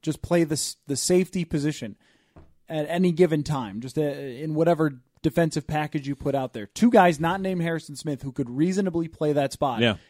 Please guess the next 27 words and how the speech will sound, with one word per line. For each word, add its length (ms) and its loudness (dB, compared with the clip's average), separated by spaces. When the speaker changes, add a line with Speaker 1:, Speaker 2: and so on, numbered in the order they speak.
Speaker 1:
And 160 0
then 240 2
he 260 -2
could 220 0
move 220 -2
up 180 2
and 100 -4
play 200 0
at 80 -2
the 80 -4
line 180 -4
of 80 -10
scrimmage. 560 -2
He 140 -4
can 340 -2
cover 320 4
one-on-one. 760 0
He 180 -8
can 200 -8
blitz. 520 4
He 100 -6
can 140 -10
tackle 500 -2
in 80 4
the 80 4
run 260 4
game. 260 0